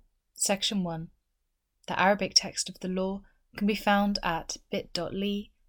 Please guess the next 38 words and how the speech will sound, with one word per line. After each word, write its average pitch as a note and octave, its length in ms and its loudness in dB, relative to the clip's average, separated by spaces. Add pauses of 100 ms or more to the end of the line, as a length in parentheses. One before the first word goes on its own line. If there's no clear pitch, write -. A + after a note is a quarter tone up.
slash G#3+ 460 0
Lebanon F3 520 -4
hyphen F#3+ 440 -2
law F3+ 300 -2 (100)
three E3+ 420 -10
two E3 320 -8
two. D#3 280 -8 (1200)
F B3 180 4
M A3 140 2
R G3+ 220 6
is F#3+ 160 0
an F#3+ 60 0
open F#3+ 260 0
access F#3 420 -4
publication. E3 840 -6 (360)
You G3+ 160 -2
are G3+ 40 -2
free A3+ 300 -2
to F#3+ 120 0
download, G3 560 0 (200)
copy, G#3 500 -6 (340)
distribute, - 680 -2 (160)
or F3 140 -6
link F3 240 -6
to - 80 -16
this G#3 160 -6
article F3 540 -4 (360)
as A3 140 2
long A#3 240 2
as A#3 100 0
it G#3 140 4
is G3 120 -4
for - 120 -2
non-commercial G3+ 720 -2
purposes, E3+ 680 -6 (440)
and F#3 140 -2
the - 180 -8
author G3 520 -4